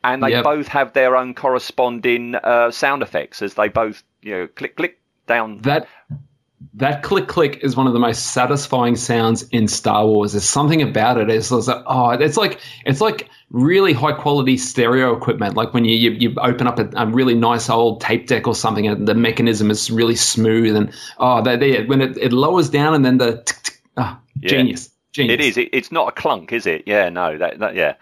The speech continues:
Speaker 1: They are high tech, the Empire. You just get from all of this that they are so much more high tech than the Rebels.
Speaker 2: They got the, uh, Bang, Bang and Olufsen, uh, model probes.
Speaker 1: Yeah. <laughs>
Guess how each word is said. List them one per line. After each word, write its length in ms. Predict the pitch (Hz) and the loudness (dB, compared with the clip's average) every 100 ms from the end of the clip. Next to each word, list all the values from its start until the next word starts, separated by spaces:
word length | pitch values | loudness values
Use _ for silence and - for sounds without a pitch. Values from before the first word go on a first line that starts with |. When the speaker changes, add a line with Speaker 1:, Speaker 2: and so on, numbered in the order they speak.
| - - | -16 -4
Speaker 1:
They 120 | 151 | 2
are 120 | 165 127 | 2 2
high 240 | 135 123 | 0 0
tech, 300 | - 123 - | 0 -2 -2
the 120 | 90 | -4
Empire. 360 | 78 - 73 76 | -6 -6 -6 -6
You 140 | 87 | -8
just 240 | 104 113 - | -10 -8 -2
get 280 | 107 - | 0 -2
from 180 | - 101 | -8 -6
all 220 | 113 120 | -4 -4
of 80 | 90 | -4
this 220 | 76 73 - | -8 -14 -6
that 200 | 87 - | -4 0
they 140 | 107 | 0
are 100 | 98 | 0
so 200 | - 117 | 0 -2
much 200 | 101 - | -4 -8
more 160 | 95 87 | -10 -4
high 180 | 101 - | -2 -2
tech 200 | 90 - | -6 -8
than 120 | 87 | -10
the 80 | 82 | -4
Rebels. 520 | 82 80 73 - - _ - - - | -4 -4 -8 -18 -20 _ -20 -20 -12
Speaker 2:
They 60 | 117 | -4
got 180 | 113 107 | -4 0
the, 160 | 113 | -2
uh, 140 | 110 107 | 0 -2
Bang, 260 | 104 131 | -2 -2
Bang 220 | 135 135 127 | 0 2 2
and 80 | |
Olufsen, 440 | 120 123 120 113 107 | 2 0 -2 -4 -2
uh, 140 | 104 | 0
model 300 | 107 107 107 | 0 2 0
probes. 520 | 107 110 101 104 - - _ _ _ _ - | 0 0 -2 -4 -10 -16 _ _ _ _ -16
Speaker 1:
Yeah. 260 | 101 98 90 - | -10 -8 -10 -10
<laughs> 200 | 135 - | -12 -12